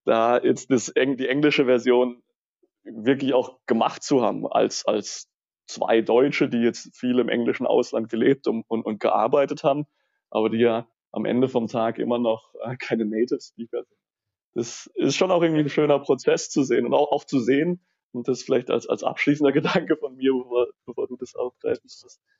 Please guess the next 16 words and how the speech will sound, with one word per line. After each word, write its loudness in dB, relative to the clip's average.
ja, 0
halt 2
einfach 0
auch 2
zu -10
sehen, 0
dass -2
so 0
die -4
ursprüngliche 2
Idee 2
war 2
nie -2
weg 2
und, -4
und -6